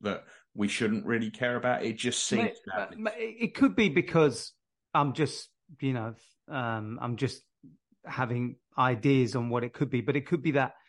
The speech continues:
Speaker 2: um, if he's there and they par-, deem him fit enough,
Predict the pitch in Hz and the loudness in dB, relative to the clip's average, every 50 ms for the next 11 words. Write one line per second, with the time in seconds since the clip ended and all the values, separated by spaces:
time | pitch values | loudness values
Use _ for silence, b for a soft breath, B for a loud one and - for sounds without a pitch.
0 | b b b b b _ _ _ - 156 143 139 135 135 139 135 - 170 127 - | b b b b b _ _ _ -4 -2 0 0 0 -2 -4 -4 -6 -8 -6 -4
1 | 143 151 135 113 117 180 185 170 131 113 113 120 131 - _ _ _ _ _ _ | -4 -6 -4 -4 -2 0 0 0 -2 -4 -8 -12 -16 -18 _ _ _ _ _ _
2 | - 170 165 156 139 151 143 135 135 - - 151 156 147 139 143 - 160 156 147 | -4 -2 -2 0 0 -2 -4 -4 -6 -6 -4 -2 0 -2 -2 -4 -6 -6 -4 -4
3 | 139 123 120 135 131 - - - 151 135 - 135 123 131 143 139 117 107 - | -4 -4 -4 -6 -6 -8 -8 -8 -8 -8 -8 -4 -2 0 0 0 0 -2 -6